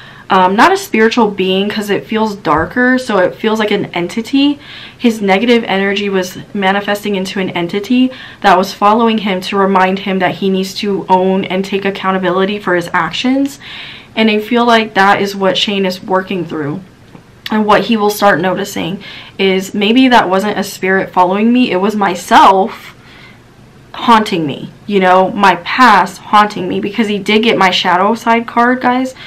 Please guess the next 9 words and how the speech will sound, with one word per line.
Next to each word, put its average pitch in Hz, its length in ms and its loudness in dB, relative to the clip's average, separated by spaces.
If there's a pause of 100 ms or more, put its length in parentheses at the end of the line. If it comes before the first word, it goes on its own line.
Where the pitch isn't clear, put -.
(300)
which 208 240 2
can 226 280 2
speak 226 300 -4
of 202 260 0 (460)
our 202 220 6
shadow 208 360 2
side 185 480 0 (280)
can 208 360 2
manifest 190 720 0